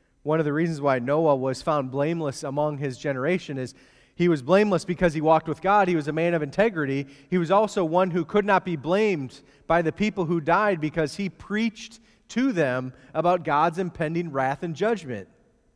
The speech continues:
Those same people rejected Noah's message and God's grace. Number three, Noah also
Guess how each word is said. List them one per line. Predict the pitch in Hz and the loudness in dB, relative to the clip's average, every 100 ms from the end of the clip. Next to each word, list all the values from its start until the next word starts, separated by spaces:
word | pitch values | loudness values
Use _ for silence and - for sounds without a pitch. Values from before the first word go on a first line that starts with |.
| _ _ _ _ _ _ _ _ _ _ | _ _ _ _ _ _ _ _ _ _
Those | 139 175 190 | 0 2 2
same | - 196 170 | 2 2 0
people | - 220 226 185 147 | -2 -4 -2 0 0
rejected | 139 143 135 185 202 180 127 98 - _ _ | -2 -4 2 2 2 -4 -4 -6 -20 _ _
Noah's | - 139 147 143 | -8 -4 -2 -2
message | 131 151 165 160 120 | -2 -2 -2 -6 -6
and | 127 120 | -10 -6
God's | 135 147 123 | -4 -4 -6
grace. | - 139 131 - - - _ _ _ _ _ _ _ _ _ _ _ _ - _ | -10 -6 -6 -8 -16 -20 _ _ _ _ _ _ _ _ _ _ _ _ -20 _
Number | 139 143 | -6 -4
three, | 139 170 170 123 90 - _ _ _ _ _ _ | -4 0 0 0 -6 -20 _ _ _ _ _ _
Noah | - 143 175 180 151 | -6 0 4 4 4
also | - 139 156 - 143 131 110 | 2 -2 -2 -2 -2 -2 -6